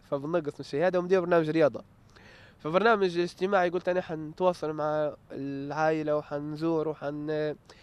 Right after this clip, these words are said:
بصلة رحمي مثلا، حتى اللي قاعد، مش قاعد هنا، قاعد برا، هذا لازم نكلمه، نبعث له بالشاتنج، بالفيسبوك، بأي رسالة نوصل له فيها. قلت إني برنامج هذا أول حاجة صحي، برنامج رياضي، برنامج روحاني.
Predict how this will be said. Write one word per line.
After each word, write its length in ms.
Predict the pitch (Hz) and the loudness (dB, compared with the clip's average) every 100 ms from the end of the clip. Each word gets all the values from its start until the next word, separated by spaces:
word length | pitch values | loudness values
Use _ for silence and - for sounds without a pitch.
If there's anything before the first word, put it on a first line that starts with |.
| - - - - | -20 -20 -20 -8
بصلة 260 | - 165 180 | -2 -2 0
رحمي 380 | 180 170 160 160 | -2 -2 -6 -4
مثلا، 240 | 165 160 | -4 -6
حتى 220 | 160 160 | -8 -8
اللي 220 | 160 156 156 | -6 -6 -6
قاعد، 200 | 151 147 | -6 -10
مش 180 | 151 | -12
قاعد 280 | 156 151 147 | -8 -8 -8
هنا، 280 | 156 156 151 | -8 -6 -2
قاعد 140 | 156 147 | -2 -2
برا، 440 | 151 156 156 151 | -2 0 2 2
هذا 140 | 156 160 | 2 0
لازم 340 | 156 156 156 | -2 -4 -8
نكلمه، 420 | 160 160 151 147 | -6 -4 -4 -4
نبعث 300 | 143 143 156 | -6 -6 -6
له 200 | 151 147 - - - | -4 -4 -8 -20 -14
بالشاتنج، 640 | 147 - - 156 156 147 143 | -12 -6 -2 0 -2 -6 -10
بالفيسبوك، 1080 | 127 151 151 147 147 - 170 156 143 143 - | -8 -6 -4 -4 -6 -4 -4 -4 -8 -10 -8
بأي 320 | 139 180 180 | 0 4 4
رسالة 340 | 165 180 180 160 | 4 2 2 2
نوصل 280 | 160 165 | -2 -2
له 80 | 151 | -2
فيها. 300 | 147 170 180 - _ - - - - - | 0 -2 -2 -6 _ -20 -20 -20 -20 -2
قلت 200 | 156 170 | -2 0
إني 380 | 175 170 165 160 | 0 0 -2 0
برنامج 480 | 156 160 175 160 151 | 0 2 2 2 0
هذا 320 | 151 143 139 | 0 0 0
أول 240 | 135 - 139 | 0 -2 -2
حاجة 140 | 151 | -2
صحي، 460 | 143 165 - 151 147 | -4 -6 -4 -4 -2
برنامج 500 | 147 151 147 135 135 | -2 -4 -4 -6 -4
رياضي، 420 | 131 135 156 147 | -2 0 -2 -2
برنامج 300 | 147 170 151 | -4 -4 -2
روحاني. 600 | 147 - - 156 147 | -2 0 2 2 2